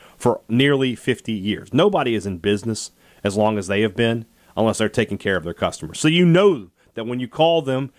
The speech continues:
and when you do business with them, you are going to get the best kind of customer service, the kind you would expect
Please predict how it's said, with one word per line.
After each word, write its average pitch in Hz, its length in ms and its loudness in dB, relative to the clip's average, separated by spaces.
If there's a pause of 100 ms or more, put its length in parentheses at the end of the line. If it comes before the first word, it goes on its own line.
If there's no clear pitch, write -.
(140)
and 110 60 -2
when 120 80 0
you 117 60 0
do 123 120 2
business 120 360 0
with 107 160 -2
them, 101 220 -2 (220)
you 131 240 4
are 113 100 2
going 113 320 0
to 104 80 -6
get 98 340 -2 (200)
the 107 80 -2
best - 260 0
kind 107 220 -2
of - 60 -14
customer 92 340 -4
service, 87 420 -4 (260)
the - 60 -8
kind 147 220 0
you 127 80 -4
would 107 80 -8
expect - 580 -4